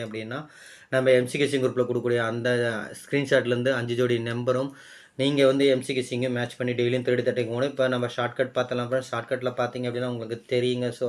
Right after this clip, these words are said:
அடுத்தது இது ஒரு ஏழு வாரம்லாம் இப்படியே ஒரு பேட்டர்ன் வரதுக்கான வாய்ப்பு ரொம்ப ரொம்ப அதிகங்க. சரிங்களா?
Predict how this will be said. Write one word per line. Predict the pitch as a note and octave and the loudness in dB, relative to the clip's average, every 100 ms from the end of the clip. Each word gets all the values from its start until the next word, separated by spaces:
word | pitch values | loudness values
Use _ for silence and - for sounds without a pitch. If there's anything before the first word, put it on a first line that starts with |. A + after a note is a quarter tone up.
| A#2 | -4
அடுத்தது | B2 B2 B2 A#2+ | -6 -6 -4 -2
இது | B2 A#2+ | -2 -2
ஒரு | A#2 A2+ B2 | -4 -2 0
ஏழு | B2 | 0
வாரம்லாம் | A#2+ A#2+ C3 C3+ - - - | -2 -2 -4 -8 -16 -20 -10
இப்படியே | A#2+ C3 B2 B2 | -6 0 2 2
ஒரு | A#2 A2 | 0 -4
பேட்டர்ன் | A2+ G#2+ A2+ | -6 -4 -6
வரதுக்கான | A2+ G#2+ A2+ A2+ G#2+ G2+ G#2+ | -6 -6 -8 -6 -8 -6 -4
வாய்ப்பு | A#2+ B2 - C3+ C3+ - - - - | -2 -2 -2 -4 -4 -10 -20 -12 2
ரொம்ப | C3 D3+ D#3 | 4 6 6
ரொம்ப | D3 C#3 | 8 6
அதிகங்க. | B2 A#2+ A2 A2 - | 6 2 -2 -8 -8
சரிங்களா? | A2 G#2+ A2+ | -8 -6 -8